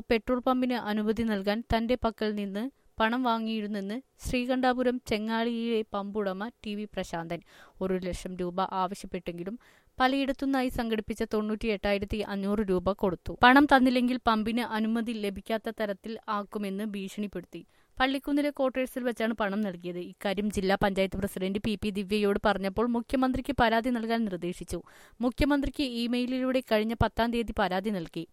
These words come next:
പമ്പിന് അനുമതി ലഭിക്കുന്നതുമായി ബന്ധപ്പെട്ട് ആറുമാസമായി കളക്ടറേറ്റിൽ കയറിയിറങ്ങുകയായിരുന്നു. ഒ ബി സി സംവരണത്തിലാണ് ബി പി സി എൽ പമ്പ് ലഭിച്ചത്. രേഖകളെല്ലാം ക്ലിയർ ആയിരുന്നു. ആഴ്ചയിൽ രണ്ടു ദിവസം വെച്ച്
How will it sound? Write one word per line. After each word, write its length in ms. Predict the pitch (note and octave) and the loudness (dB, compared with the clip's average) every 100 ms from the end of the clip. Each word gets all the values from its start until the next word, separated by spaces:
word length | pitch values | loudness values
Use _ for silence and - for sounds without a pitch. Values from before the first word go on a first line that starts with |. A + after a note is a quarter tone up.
| - | -4
പമ്പിന് 400 | F#3 F#3 F3+ F#3+ | -2 -2 -2 -2
അനുമതി 400 | G3 F#3+ F#3+ F#3+ | -2 -2 0 -2
ലഭിക്കുന്നതുമായി 680 | F#3+ F3+ F#3 F#3+ F#3 F#3 F3+ | -2 -4 -4 -2 -2 -2 0
ബന്ധപ്പെട്ട് 500 | F3+ F3 F#3 F3+ G#3+ A3+ A3+ | 0 0 -2 -2 0 4 8
ആറുമാസമായി 720 | A3+ B3+ C4 A#3 - A3+ A3+ | 8 8 6 4 2 0 0
കളക്ടറേറ്റിൽ 560 | - G3+ - G3+ G3 A#3 | 0 0 0 -4 -4 -4
കയറിയിറങ്ങുകയായിരുന്നു. 1120 | - G#3 G#3 A3 G3+ G3 G3 F#3 E3+ E3 E3 E3 - - - - | 2 4 4 2 0 0 0 2 0 -2 -6 -8 -12 -20 -20 4
ഒ 120 | A#3 B3+ | 8 10
ബി 160 | C4+ | 8
സി 160 | - D4 | 4 2
സംവരണത്തിലാണ് 840 | - B3 A#3 A3+ A#3+ B3 A3+ G#3+ A3+ F#3 | 4 6 6 4 2 4 4 4 2 0
ബി 160 | G#3+ G#3+ | -2 -2
പി 180 | A3+ | -2
സി 220 | A3 - A#3+ | -4 -2 0
എൽ 140 | A#3+ A#3+ - | 0 0 4
പമ്പ് 300 | G#3+ G#3+ A3 | 6 8 8
ലഭിച്ചത്. 480 | A3 F3+ - E3+ E3 - - _ G3 | 6 4 -2 -4 -4 -8 -20 _ 2
രേഖകളെല്ലാം 680 | B3+ C4 D4 D4+ C4+ B3+ B3 | 4 4 4 4 4 4 2
ക്ലിയർ 280 | A3+ G3+ | 0 2
ആയിരുന്നു. 400 | G3+ F3 E3+ E3+ E3 - | 2 2 -2 -6 -8 2
ആഴ്ചയിൽ 380 | G#3 G#3+ B3 A#3 | 4 4 2 4
രണ്ടു 220 | G#3+ G#3+ | 4 4
ദിവസം 320 | A3 G#3 - G#3 | 2 0 0 0
വെച്ച് 220 | F#3+ | -2